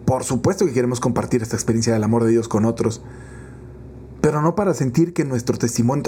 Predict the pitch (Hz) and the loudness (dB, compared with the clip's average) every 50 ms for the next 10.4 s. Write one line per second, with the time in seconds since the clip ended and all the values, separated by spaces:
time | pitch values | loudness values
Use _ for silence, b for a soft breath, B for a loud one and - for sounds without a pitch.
0 | - - 127 131 127 120 123 117 127 127 - - 117 120 127 127 120 123 B B | -2 -2 -2 -2 -2 -2 0 0 0 -2 0 0 0 0 0 0 -2 -4 B B
1 | B B B B - 117 123 123 120 135 143 147 147 - 135 147 143 135 123 - | B B B B 0 0 2 2 2 0 0 0 0 0 2 2 2 2 2 2
2 | 147 151 160 156 147 - 123 120 123 123 127 127 123 120 117 - - - 127 127 | 2 2 2 2 0 0 0 2 2 4 4 4 4 2 0 -2 -2 0 0 0
3 | 135 135 117 123 117 127 117 131 120 120 113 110 - - 135 160 196 226 262 277 | 2 0 0 -2 -2 -2 0 0 2 2 0 0 0 0 2 2 2 2 0 2
4 | 269 247 - - B B B B B B B B B - 131 165 208 208 196 196 | 2 0 0 -2 B B B B B B B B B 0 2 2 4 4 2 0
5 | 180 - 190 170 131 117 - - 123 117 117 113 127 151 170 - 170 127 120 110 | 2 0 0 0 -2 -2 0 0 2 4 4 4 4 2 2 2 2 2 2 2
6 | 110 107 110 113 110 113 123 131 147 160 - - 147 123 113 117 120 120 120 - | 2 2 2 2 2 2 2 2 2 2 0 0 0 2 2 2 2 2 0 0
7 | 123 113 110 113 123 147 170 - - B B B B B B B B B B B | 0 0 2 0 0 0 -2 -4 -8 B B B B B B B B B B B
8 | B B B - - - - 107 117 123 - - 208 196 180 170 165 180 202 196 | B B B -18 -6 -2 0 0 0 0 -2 0 0 2 4 4 4 4 4 4
9 | 180 185 202 202 - - 123 117 117 135 135 147 135 120 120 117 - 127 120 123 | 4 2 2 0 0 0 0 0 0 0 0 0 0 0 0 0 0 0 0 2
10 | 131 127 127 123 131 151 147 - | 0 0 0 2 2 2 0 0